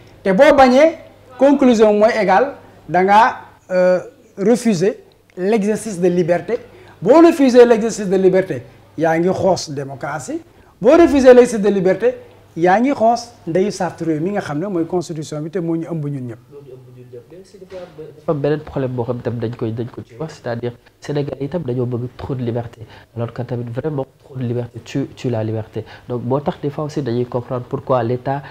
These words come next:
Speaker 2: di, di, di gérer aussi ni les, les problèmes. Mais les Sénégalais n'arrivent pas à comprendre, comme ni nga ko waxee.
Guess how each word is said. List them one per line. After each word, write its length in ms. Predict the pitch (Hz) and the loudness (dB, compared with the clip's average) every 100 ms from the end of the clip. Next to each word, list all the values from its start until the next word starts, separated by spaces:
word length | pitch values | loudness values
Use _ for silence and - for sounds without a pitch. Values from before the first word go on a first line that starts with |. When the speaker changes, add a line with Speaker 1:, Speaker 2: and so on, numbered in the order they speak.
| - | -14
Speaker 2:
di, 220 | 120 123 117 | -6 -4 -4
di, 180 | 127 | -6
di 140 | 123 123 | -4 -4
gérer 380 | 113 120 117 117 - | -2 -2 -2 -6 -10
aussi 360 | 113 - 123 - 131 | -10 -6 -8 -8 -8
ni 200 | 131 156 - - - | -6 -6 -8 -20 -10
les, 300 | 110 117 - | -4 -4 -2
les 120 | 113 | -4
problèmes. 320 | 117 - 110 107 - - | -4 -6 -8 -8 -14 -10
Mais 260 | 110 160 196 | -4 -2 -2
les 100 | 113 | -6
Sénégalais 360 | 113 120 123 | -4 -2 -2
n'arrivent 240 | 113 113 - | -2 -6 -6
pas 140 | 156 | -8
à 40 | 147 | -8
comprendre, 380 | - - 127 120 | -10 -8 -8 -8
comme 160 | 117 | -10
ni 80 | 120 | -8
nga 80 | 113 | -6
ko 100 | 113 | -4
waxee. 280 | 110 110 | -4 -6